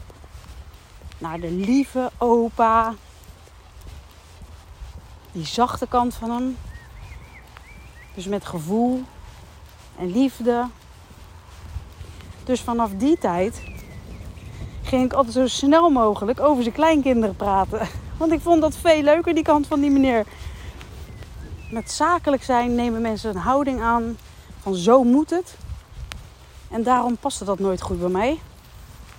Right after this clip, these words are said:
Want ik vond altijd dat het eigenlijk al anders kon. Maar ja, hoe precies? En, en nu die week dan al die vrouwen hoort in die, eh, Summit Week. <laughs>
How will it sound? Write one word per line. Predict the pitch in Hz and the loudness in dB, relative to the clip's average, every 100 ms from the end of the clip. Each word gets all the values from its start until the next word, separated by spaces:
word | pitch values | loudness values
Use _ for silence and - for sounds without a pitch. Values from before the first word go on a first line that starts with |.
| - - - - | -20 -20 -20 -18
Want | 220 214 | -8 -8
ik | 202 | -6
vond | 254 233 - | -6 -6 -6
altijd | 202 220 190 - 214 | -8 -8 -12 -16 -8
dat | 202 - | -8 -6
het | - | -8
eigenlijk | 180 156 | -8 -4
al | 190 190 | -2 0
anders | 196 170 - | -2 -4 -4
kon. | 180 170 - - - - - - - - - - | -4 -4 -6 -20 -20 -20 -20 -20 -20 -20 -20 -12
Maar | 208 | -6
ja, | 214 175 - | -6 -8 -10
hoe | 202 247 240 - - - - - - | -6 -6 -6 -16 -20 -20 -20 -20 -18
precies? | 233 202 - 196 214 - - | -12 -12 -6 -8 -8 -14 -10
En, | 214 202 196 180 - - - - - - - - - - - - - - - - | -6 -6 -6 -10 -20 -20 -20 -20 -20 -20 -20 -20 -20 -20 -20 -20 -20 -20 -20 -10
en | 233 | -2
nu | 262 269 | 0 2
die | 247 247 | 2 0
week | 202 262 330 277 | 2 4 4 2
dan | 220 220 | -2 0
al | 269 294 | 0 2
die | 247 196 | 0 -4
vrouwen | - 202 269 302 254 | -8 0 2 2 2
hoort | 233 240 240 | 2 0 -2
in | 233 | -4
die, | 202 202 196 | -2 -2 -2
eh, | 185 180 - - - - | -2 -4 -8 -20 -20 -20
Summit | - - - 302 294 - | -12 -4 2 4 2 0
Week. | 240 269 311 - - | 2 2 2 -6 -14
<laughs> | - | -10